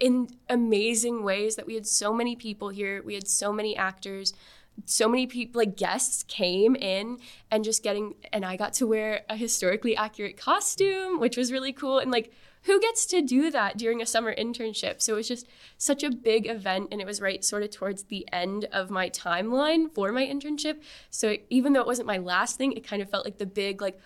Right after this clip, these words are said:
"This is what we've been talking about since day one" type of thing that was just really cool to be a part of from, like, kind of the later stages of planning all the way through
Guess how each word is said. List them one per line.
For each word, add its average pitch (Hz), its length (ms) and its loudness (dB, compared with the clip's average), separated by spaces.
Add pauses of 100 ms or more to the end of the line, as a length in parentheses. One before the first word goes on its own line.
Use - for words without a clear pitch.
(220)
"This 370 200 4
is 359 100 0
what 349 160 2
we've 349 160 -4
been 349 100 0
talking 339 380 0
about 330 280 2
since 330 220 0
day 320 200 -4
one" 311 500 2
type 226 320 -2
of 214 100 -6
thing 190 360 -4
that 180 160 -2
was 190 120 -4
just - 200 -8
really 190 360 -8 (380)
cool 190 600 2 (100)
to 240 120 2
be 202 200 0
a 190 40 -2
part 190 280 0
of 185 200 -4
from, 190 320 0
like, 175 220 -6 (520)
kind 247 200 4
of 226 60 2
the 220 80 2
later 190 360 0
stages 196 400 -4
of 185 120 -6
planning 196 600 0
all 185 160 4
the 185 80 -4
way 185 120 -4
through 180 480 -6